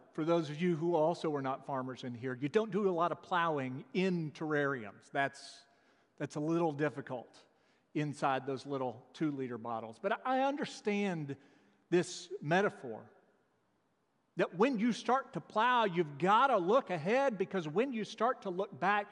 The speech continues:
you start to wander all over the place. And even though I don't know plowing, I think some of this applies to driving. And here's a confession I've probably made before. I, I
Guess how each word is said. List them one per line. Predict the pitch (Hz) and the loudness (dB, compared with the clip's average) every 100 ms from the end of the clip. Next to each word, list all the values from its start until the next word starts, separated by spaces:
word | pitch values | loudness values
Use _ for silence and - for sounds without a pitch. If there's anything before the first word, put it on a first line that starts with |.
| - - - - | -12 -20 -16 -8
you | |
start | 175 - 240 240 | -6 0 0 0
to | |
wander | 185 170 180 214 226 196 180 - - - | -4 0 2 4 6 4 4 -2 -8 2
all | 190 233 220 | 4 6 6
over | 196 226 214 | 6 6 4
the | 180 | 0
place. | - 170 151 143 135 | -2 0 2 0 -4
And | 151 175 | -2 0
even | 269 220 196 | 0 2 4
though | 208 202 | 4 6
I | 190 | 2
don't | 160 208 233 | 2 0 2
know | 156 175 170 139 - - - | 2 2 2 -2 -8 -20 -2
plowing, | 175 185 214 131 131 | 4 4 4 0 -2
I | 151 | -4
think | 180 226 | -2 -6
some | - - 190 | -4 0 2
of | 202 | 2
this | 170 151 - - - _ - | 0 0 -6 -20 -20 _ -2
applies | 151 - 180 170 160 143 - - - | 0 2 4 4 2 -2 -10 -20 -6
to | 175 | -4
driving. | 147 156 175 196 156 143 | 0 4 4 4 2 -2
And | 147 | -2
here's | 151 262 226 | 2 2 0
a | |
confession | 180 147 - 190 - | -6 -4 0 0 2
I've | 165 208 - | 0 0 0
probably | 240 233 208 | 0 2 2
made | 143 147 160 | 2 0 0
before. | 147 - 127 113 113 - _ _ _ _ _ _ _ _ _ _ _ _ _ _ - - _ | -2 -8 -8 -8 -10 -16 _ _ _ _ _ _ _ _ _ _ _ _ _ _ -20 -20 _
I, | - 254 - | 0 0 2
I | 196 | 0